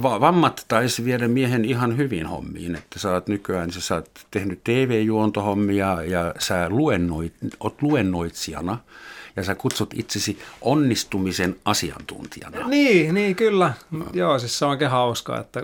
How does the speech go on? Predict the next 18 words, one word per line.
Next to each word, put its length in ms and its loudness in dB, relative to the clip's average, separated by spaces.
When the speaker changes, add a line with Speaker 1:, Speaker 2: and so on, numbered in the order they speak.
Speaker 2:
riittävästi 600 -2
myöskin 400 -6
kun 140 -4
ottaa 440 -4
ja 80 0
sallii 500 6
niitä 400 2
epäonnistumisia 1000 -2
ja 80 -2
osaa 600 -2
ottaa 520 -4
niinku 400 -8
Speaker 1:
Mm. 120 0
Speaker 2:
ne 140 -2
oikealla 460 0
tavalla, 540 -2
niin, 260 -4
niin 280 -4